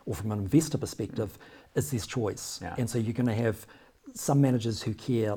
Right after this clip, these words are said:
Speaker 1: little about responsible investing, and that's entirely, you know, for
Speaker 2: Mm.
Speaker 1: some investors, that's what they want. You'll have other managers like us that continually are pushing in that
Speaker 2: Mm.
Speaker 1: space. Um, the, the sort of mainstream,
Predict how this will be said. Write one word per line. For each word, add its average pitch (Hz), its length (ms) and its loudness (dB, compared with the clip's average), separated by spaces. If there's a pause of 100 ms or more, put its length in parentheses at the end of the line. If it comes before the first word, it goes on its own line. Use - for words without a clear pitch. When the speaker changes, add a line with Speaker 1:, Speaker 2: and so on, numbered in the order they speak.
Speaker 1:
little 151 500 0
about 123 220 -4
responsible 127 520 -4
investing, 135 560 -2
and 117 120 0
that's 120 200 -2
entirely, 120 360 0 (200)
you - 80 -2
know, 104 100 0 (440)
for - 100 -2
Speaker 2:
Mm. 120 40 2
Speaker 1:
some 139 200 8
investors, 135 380 4
that's 135 200 0
what 139 120 -2
they 120 60 2
want. 160 300 4 (240)
You'll 131 120 8
have 113 100 8
other 135 140 8
managers 120 440 6
like 113 180 4
us 123 200 2
that - 140 -2
continually 117 500 4
are 101 40 -2
pushing 120 300 -4
in 110 120 -4
that 101 120 -8
Speaker 2:
Mm. - 40 -14
Speaker 1:
space. 107 440 -2 (460)
Um, 110 280 0 (540)
the, 127 320 6 (240)
the 151 200 4
sort 156 200 8
of - 200 4 (680)
mainstream, 143 1120 6